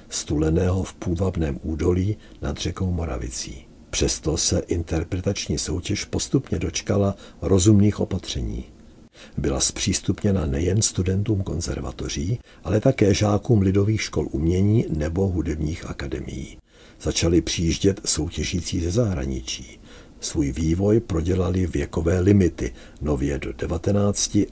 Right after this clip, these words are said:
a do třiceti let. Tříbily se i nástrojové kategorie. Hned festival roku devatenáct set sedmdesát, připravovaný ještě uprostřed nadějí z osmašedesátého,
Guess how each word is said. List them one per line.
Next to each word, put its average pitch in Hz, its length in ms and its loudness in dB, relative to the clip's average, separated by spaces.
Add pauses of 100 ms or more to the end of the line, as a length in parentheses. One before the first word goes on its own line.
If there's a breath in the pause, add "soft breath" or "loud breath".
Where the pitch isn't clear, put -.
a 85 160 -4
do - 220 -8
třiceti - 640 -6
let. - 300 -10 (340 loud breath)
Tříbily 82 500 0
se 95 220 0 (100)
i 98 140 -2
nástrojové 71 800 -4
kategorie. - 640 -10 (680)
Hned 110 260 4
festival 117 560 6
roku 95 240 2
devatenáct 82 600 -2
set - 160 -8
sedmdesát, - 800 -2 (500 loud breath)
připravovaný 92 720 2
ještě - 300 -2
uprostřed - 640 -2
nadějí 92 520 2 (160 loud breath)
z - 100 -16
osmašedesátého, 67 1160 -2